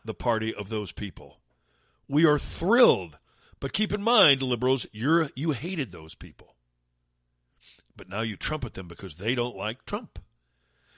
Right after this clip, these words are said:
Who else doesn't like Trump? Oh, how about George Conway? Kellyanne Conway's soon-to-be ex-husband. For years I said, "Kellyanne Conway, when are you gonna get a brain and get rid of that bastard?"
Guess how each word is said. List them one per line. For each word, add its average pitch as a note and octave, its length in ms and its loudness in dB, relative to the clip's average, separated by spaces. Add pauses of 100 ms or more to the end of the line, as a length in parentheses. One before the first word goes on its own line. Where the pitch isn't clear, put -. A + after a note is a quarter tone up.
(200)
Who G#3+ 180 4
else C#3 160 4
doesn't G#2+ 260 -6
like F#2 200 -10
Trump? - 260 -14
Oh, A#3 220 8
how E3+ 140 4
about E3 240 2
George A#2+ 440 -2
Conway? D#2+ 680 -12 (460)
Kellyanne E3 460 2
Conway's C3+ 440 -2
soon-to-be C3+ 480 -2
ex-husband. D#2+ 640 -6 (340)
For D3+ 340 2
years G3 540 4
I C#3 220 2
said, B2+ 260 -2
"Kellyanne D#3+ 460 -2
Conway, B2 380 -2
when C3+ 260 -2
are C3 120 -2
you B2+ 180 -2
gonna G2 240 -8
get A2 200 -2
a G#2+ 60 -2
brain G2+ 680 -6 (440)
and B2 160 0
get C#3 160 2
rid D3+ 220 4
of F3 80 4
that G2+ 220 -2
bastard?" D#2+ 500 -10